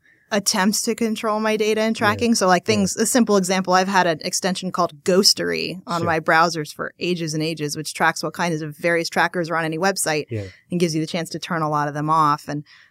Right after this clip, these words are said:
Speaker 1: I review my Facebook settings regularly. And I'm only saying that because for the first time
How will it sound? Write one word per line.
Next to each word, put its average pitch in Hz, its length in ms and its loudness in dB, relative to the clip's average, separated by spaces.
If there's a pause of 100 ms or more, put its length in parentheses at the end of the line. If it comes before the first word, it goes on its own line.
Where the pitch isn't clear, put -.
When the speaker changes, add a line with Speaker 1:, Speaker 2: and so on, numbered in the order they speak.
(120)
Speaker 1:
I 240 100 6
review 214 200 6
my 185 120 2
Facebook 170 320 -4
settings 165 300 -2
regularly. 160 540 0
And 170 140 0
I'm 214 120 8
only 233 220 8
saying 262 260 4
that 185 160 4
because 170 520 0 (400)
for 254 180 4
the 247 80 6
first 247 380 2
time 226 260 0